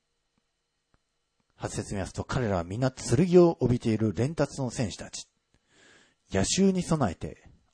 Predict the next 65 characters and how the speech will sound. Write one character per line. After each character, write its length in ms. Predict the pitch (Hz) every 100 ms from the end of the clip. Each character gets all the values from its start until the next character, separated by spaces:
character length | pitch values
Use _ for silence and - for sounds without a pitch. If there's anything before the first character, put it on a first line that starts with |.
| -
お 120 | 131
の 140 | 127
お 40 | 98
の 120 | -
腰 340 | - 113 -
に 120 | 131 123
剣 480 | - 117 131 139
を 120 | 131 95
帯 100 | 95
び 60 |
て 120 | -
い 60 | 85
る。 140 | 73 - _ _ _ _ _ _ _ _ _ _ _ - -
ね、 180 | 87 _ 85
野 200 | 82 98
襲 380 | - 127 120
に 160 | 113 120
備 340 | - 107 113
え 40 | 95
て 100 | 95
っ 40 |
て 180 | - 90
書 100 | 101
い 40 | 95
て 80 |
あ 40 | 90
る 60 |
ん 20 | 85
で 60 |
す 80 | -
け 80 | 92
ど 80 | 85
も、 180 | 80 - _ - - _ _ -
お 60 |
か 120 | 104
し 80 | -
い 60 | 92
で 100 | 82
す 100 | 95
ね。 120 | 82
ソ 180 | - 170
ロ 120 | 165
モ 120 | 117
ン、 120 | 87 - _ _
え 160 | - -
ー、 60 | 107
平 180 | 127 139
和 120 | 135
の 140 | 123
時 120 | 107
代 300 | 110 113 98 - _ _ _ -
で 180 | 104 101
あ 60 | 104
っ 60 |
て、 200 | - 90
野 180 | 87 110
襲 240 | - 175
と 140 | - 139
は 160 | 82
程 320 | 82 113 160 160
遠 240 | 165 170
い 80 | 160
よ 140 | 131
う 20 |
な、 180 | 90 82